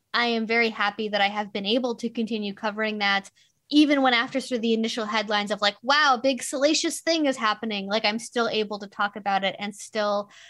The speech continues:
making sure people are aware as we're now getting into that slower part of the process where,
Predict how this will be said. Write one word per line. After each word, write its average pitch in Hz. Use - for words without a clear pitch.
making 262
sure 226
people 233
are 214
aware 214
as 208
we're 214
now 208
getting 202
into 196
that 196
slower 202
part 202
of 202
the 196
process 202
where, 196